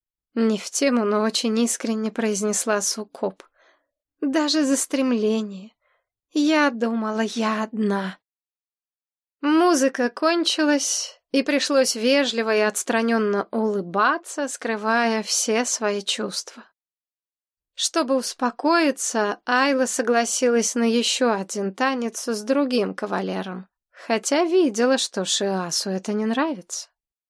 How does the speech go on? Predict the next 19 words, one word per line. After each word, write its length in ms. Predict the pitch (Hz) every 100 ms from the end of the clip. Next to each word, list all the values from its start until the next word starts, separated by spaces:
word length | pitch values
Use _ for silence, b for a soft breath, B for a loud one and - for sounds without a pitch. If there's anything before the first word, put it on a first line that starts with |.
| _ _ _
Тот 320 | - 311 311
оказался 600 | 269 240 233 254 254 254
здоровяком 680 | 214 240 247 240 269 208 233
непонятной 680 | 202 190 196 190 185 196 196
расы, 540 | 202 185 175 - 202
но 240 | 202 226 233
вызывающим 840 | 240 226 233 226 233 226 - 240
отчетливое 920 | 220 220 - - 226 220 240 220 220 220
чувство 580 | - 226 202 - 202
опасения. 880 | 202 208 190 - - 175 - - 196 _ _ _ _ _
Тем 260 | - 285 294
не 100 | 285
менее, 460 | 320 403 427 392
держал 640 | 240 233 196 208 196 190
он 140 | 214 226
ее 340 | 262 247 262
более 420 | 220 277 381 180
чем 300 | - 196 180
бережно. 600 | 175 180 175 175 185 185